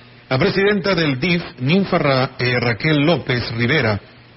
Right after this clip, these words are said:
habló de la importancia de que las niñas, niños y adolescentes conozcan sus derechos y sean protegidos para garantizar un sano desarrollo en un ambiente adecuado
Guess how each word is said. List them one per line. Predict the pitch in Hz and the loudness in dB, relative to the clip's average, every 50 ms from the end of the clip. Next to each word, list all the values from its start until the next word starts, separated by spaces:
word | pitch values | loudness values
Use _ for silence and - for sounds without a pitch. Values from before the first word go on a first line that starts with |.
| - - | -10 -4
habló | - 135 143 185 247 254 | -2 0 2 4 4 4
de | 214 170 | 2 2
la | 147 | 0
importancia | 135 123 104 127 123 113 - 190 202 180 - 151 | 0 0 -2 -2 -4 -2 -2 -2 -2 0 0 0
de | 123 120 117 - | 0 -2 -4 -4
que | - - 113 113 - - | -4 -4 -4 -2 -2 -2
las | 123 117 117 107 101 | -2 -2 -2 -2 0
niñas, | 131 196 214 180 135 117 104 104 101 - - - - - - - - - | 2 2 4 4 4 2 2 0 -2 -4 -8 -14 -18 -20 -20 -16 -8 -2
niños | 143 175 214 202 147 123 113 110 101 - | -2 0 2 2 2 2 2 0 -2 -2
y | 123 | -2
adolescentes | 113 110 117 113 113 104 - 190 156 113 - 127 113 - - - - - - - - | -2 -2 0 0 -2 0 0 0 0 0 0 -2 -4 -4 -8 -16 -20 -20 -20 -16 -6
conozcan | - 147 175 226 208 - 233 214 | -2 0 0 2 2 0 0 0
sus | - 196 170 | 0 0 0
derechos | 156 175 196 180 135 - 131 117 101 - - | 0 0 0 0 -2 -2 -4 -4 -4 -4 -6
y | - | -8
sean | - - 151 165 | -4 -2 -2 0
protegidos | 151 156 139 104 - 113 104 - 208 220 151 117 95 | 0 0 -2 0 -2 -4 -2 0 0 0 0 0 -2
para | - 120 110 | -2 -2 -2
garantizar | 107 107 107 104 101 95 98 - 135 139 139 135 - | 0 0 0 0 0 -2 0 0 0 0 0 0 0
un | 143 165 165 | 0 0 0
sano | - 185 180 180 | 2 2 2 2
desarrollo | 165 147 131 - 131 127 156 180 160 127 | 2 0 0 0 0 2 2 2 2 2
en | 117 120 | 2 2
un | 127 135 | 2 2
ambiente | 127 113 110 127 135 135 113 - | 2 2 2 2 2 0 0 0
adecuado | 131 113 110 - - 139 135 123 120 117 110 | 0 0 0 0 0 0 0 2 0 0 -2